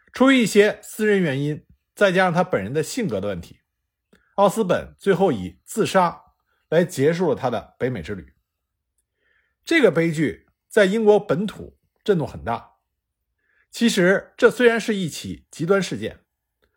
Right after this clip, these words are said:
但他的遭遇并不是个例，而是当时非常普遍的现象。从殖民地英国官员那里寄出来的抱怨信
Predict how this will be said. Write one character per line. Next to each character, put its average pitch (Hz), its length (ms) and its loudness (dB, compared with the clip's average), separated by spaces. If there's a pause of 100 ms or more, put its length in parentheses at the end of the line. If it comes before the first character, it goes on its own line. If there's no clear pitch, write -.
(200)
但 233 160 2
他 226 120 4
的 185 80 -2
遭 240 260 4
遇 190 180 -6 (300)
并 196 160 -2
不 131 80 -2
是 139 100 -8
个 131 200 -2
例， - 180 -10 (600)
而 202 120 4
是 208 100 4
当 202 200 2
时 151 200 0
非 190 160 -4
常 180 140 -2
普 101 220 -12
遍 156 120 -4
的 113 80 -10
现 95 200 -10
象。 - 160 -16 (880)
从 254 180 2
殖 220 140 2
民 254 180 -4
地 190 320 -4
英 208 140 -4
国 214 120 4
官 226 220 2
员 151 160 -4
那 170 100 0
里 95 220 -8 (320)
寄 233 160 0
出 160 160 0
来 139 140 2
的 143 80 -2
抱 170 220 -2
怨 156 140 -4
信 - 300 -10